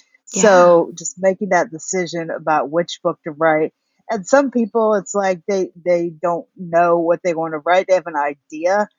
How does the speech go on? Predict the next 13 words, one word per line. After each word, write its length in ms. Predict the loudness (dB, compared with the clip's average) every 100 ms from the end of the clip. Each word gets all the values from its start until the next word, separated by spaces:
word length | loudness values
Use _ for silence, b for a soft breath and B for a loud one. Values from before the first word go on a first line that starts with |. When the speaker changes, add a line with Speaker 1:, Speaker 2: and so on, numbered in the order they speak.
| _ _ -12
Speaker 2:
So 380 | -4 4 4
with 240 | 4 0 -2
them, 280 | -2 -2 -2
we'll 260 | -2 -2
brainstorm 800 | -6 -6 -4 -6 -8 -8 -6 -8
deeper 380 | -8 -8 -2 -2
and 80 | -2
maybe 260 | -4 -4 -6
spend 420 | -8 -4 -4 -4
a 120 | -8
couple 320 | -10 -8 -6
of 80 | -2
sessions. 680 | 0 0 -2 -4 -10 -10 -16